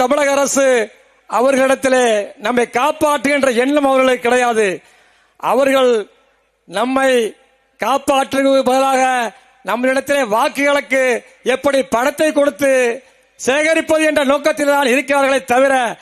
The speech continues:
இதற்கு ஒரு நிரந்தரமான ஒரு தீர்வை ஏற்படுத்தும் மனநிலையிலே ஆளுகின்ற திமுக அரசு கிடையாது. தொடர்ச்சியாக கொலைகள், அவமானங்கள்,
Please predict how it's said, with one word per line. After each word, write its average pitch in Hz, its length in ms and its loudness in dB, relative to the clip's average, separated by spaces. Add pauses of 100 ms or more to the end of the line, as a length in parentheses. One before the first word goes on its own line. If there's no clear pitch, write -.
(380)
இதற்கு 269 280 -2 (100)
ஒரு 247 160 0
நிரந்தரமான 294 500 0 (140)
ஒரு 269 100 2 (140)
தீர்வை 277 340 2 (440)
ஏற்படுத்தும் 277 680 -2
மனநிலையிலே 269 520 2 (720)
ஆளுகின்ற 311 580 0 (160)
திமுக 302 340 0 (120)
அரசு 269 280 0 (140)
கிடையாது. 247 420 0 (800)
தொடர்ச்சியாக 294 800 0
கொலைகள், 277 420 2 (840)
அவமானங்கள், 302 800 0